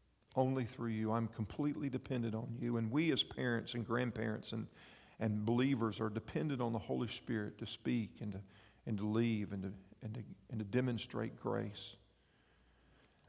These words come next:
I'm praying that in our time together day, today, Lord, there will be moments of silence when we will be listening and listening for your voice. That as a, a body of believers, as we reflect and look back, that we will re-, remind ourselves of,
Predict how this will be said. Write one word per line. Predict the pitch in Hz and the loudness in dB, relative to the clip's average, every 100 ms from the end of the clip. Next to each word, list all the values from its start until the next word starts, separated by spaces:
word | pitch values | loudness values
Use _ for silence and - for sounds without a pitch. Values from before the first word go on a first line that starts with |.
| - | 2
I'm | 127 | 4
praying | - 175 190 180 | 6 8 8 8
that | 135 | 6
in | 131 | 8
our | 135 | 6
time | 131 143 147 143 | 6 4 4 4
together | 131 110 113 113 | 0 4 4 4
day, | 107 110 110 110 | 2 4 4 0
today, | - 113 113 | -2 2 2
Lord, | 110 120 117 | 4 2 2
there | 117 | 0
will | 117 | 2
be | 110 | 2
moments | 107 117 131 - | 2 2 0 -2
of | 127 | -6
silence | - - 117 110 104 107 104 - | -8 0 2 2 0 -4 -10 -6
when | 113 110 | -4 0
we | 120 | 0
will | 117 110 | 0 -2
be | 113 | -2
listening | 107 110 - 113 110 107 | -2 -4 -4 -6 -4 -4
and | 101 95 - - | -6 -8 -12 -4
listening | 113 - 127 120 | -4 -4 -6 -6
for | - 113 | -6 -6
your | 107 | -4
voice. | 107 107 110 - - - _ _ _ - - - _ _ | -4 -4 -6 -10 -18 -20 _ _ _ -20 -20 -20 _ _
That | 135 | 8
as | 135 127 117 | 8 8 4
a, | 107 - | 2 2
a | |
body | 113 120 147 | 8 8 10
of | 143 107 | 6 6
believers, | 127 135 113 104 | 6 6 4 2
as | 120 120 110 | 2 2 2
we | 117 | -2
reflect | 101 104 - 131 131 123 | 0 -2 2 2 2 0
and | 104 | 0
look | 120 127 101 | 0 0 0
back, | 110 101 104 139 | 2 2 -2 -4
that | 110 | -2
we | 113 131 | 0 2
will | 120 104 | 2 0
re-, | 107 104 - | -2 -4 -4
remind | 117 110 117 139 160 127 | 0 4 6 6 4 2
ourselves | 120 110 - 131 113 107 104 | 0 -2 0 2 4 2 0
of, | - | -6